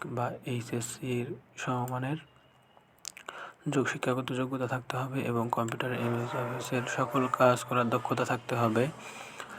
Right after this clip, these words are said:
কম্পিউটার মুদ্রাক্ষরে ইংরেজিতে সর্বনিম্ন তি-, চল্লিশটি এবং বাংলায় সর্বনিম্ন তিরিশটি শব্দ প্রতি মিনিটে লিখতে পারতে হবে। এরপর ডুপ্লিকেটিং মেশিন অপারেটর,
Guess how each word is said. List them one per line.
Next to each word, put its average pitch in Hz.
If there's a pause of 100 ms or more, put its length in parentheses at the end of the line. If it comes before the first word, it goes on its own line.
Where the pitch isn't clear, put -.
(160)
কম্পিউটার 123
মুদ্রাক্ষরে 123 (520)
ইংরেজিতে 127
সর্বনিম্ন 131
তি-, 120
চল্লিশটি 123
এবং 127
বাংলায় 120
সর্বনিম্ন 123
তিরিশটি 120 (600)
শব্দ 135
প্রতি 131
মিনিটে 123
লিখতে 117
পারতে 123
হবে। 120 (180)
এরপর 120
ডুপ্লিকেটিং 123
মেশিন 117
অপারেটর, 123